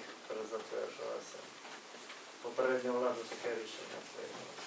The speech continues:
На мою думку, воно було не дуже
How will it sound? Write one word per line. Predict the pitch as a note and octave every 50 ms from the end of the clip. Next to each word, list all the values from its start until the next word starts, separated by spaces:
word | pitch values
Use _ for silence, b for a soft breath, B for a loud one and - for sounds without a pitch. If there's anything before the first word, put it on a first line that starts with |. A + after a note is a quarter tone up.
| - - - - - - - - - - - - - - - - - - - - - - - - - - - - - - - - - - - - -
На | D#3+
мою | E3 E3 E3 E3 D#3+
думку, | E3+ E3+ D#3 D3 D#3
воно | D#3 D#3 D#3 D#3 D3
було | C#3+ D3+ D3 C#3+ C#3+
не | C#3+ C#3+ D3
дуже | C#3+ D3 D3+ C#3+ C#3 C#3 C#3 C#3 C3+